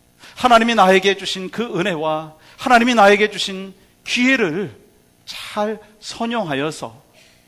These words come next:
세상은 골드를 택하여 가고 있지만 우리 하나님의 사람으로 갓을 택하고 하나님 중심으로 하나님의 주권을 인정하며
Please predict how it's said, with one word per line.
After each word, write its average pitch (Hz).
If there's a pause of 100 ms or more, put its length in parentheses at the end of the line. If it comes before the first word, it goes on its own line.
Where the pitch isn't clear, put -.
(1600)
세상은 165
골드를 147
택하여 131
가고 214
있지만 131 (720)
우리 139
하나님의 147
사람으로 123 (640)
갓을 160
택하고 135 (480)
하나님 202
중심으로 120 (280)
하나님의 226
주권을 185
인정하며 120